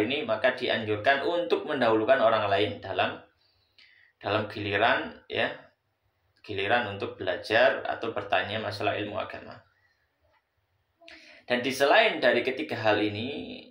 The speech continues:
maka sungguhnya hal tersebut dibenci. Apa yang dibenci? Yaitu apa? Melanggar, melanggar, eh, antrian. Bahkan bukan dalam masalah ilmu saja,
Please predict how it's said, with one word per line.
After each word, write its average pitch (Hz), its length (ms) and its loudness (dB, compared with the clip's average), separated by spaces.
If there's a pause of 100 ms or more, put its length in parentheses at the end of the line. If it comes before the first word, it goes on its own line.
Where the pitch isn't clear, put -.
(280)
maka 107 320 0
sungguhnya 110 400 -6
hal 113 160 0
tersebut 107 560 -4 (540)
dibenci. 113 600 -6 (960)
Apa 127 320 2
yang 131 80 0
dibenci? 107 400 -4
Yaitu 107 400 0
apa? 110 320 2
Melanggar, 110 880 0 (880)
melanggar, 101 880 0 (160)
eh, - 240 0
antrian. 110 560 0 (1400)
Bahkan 123 260 2
bukan 123 320 2
dalam 107 240 4
masalah 104 320 2
ilmu 104 240 0
saja, 107 480 -4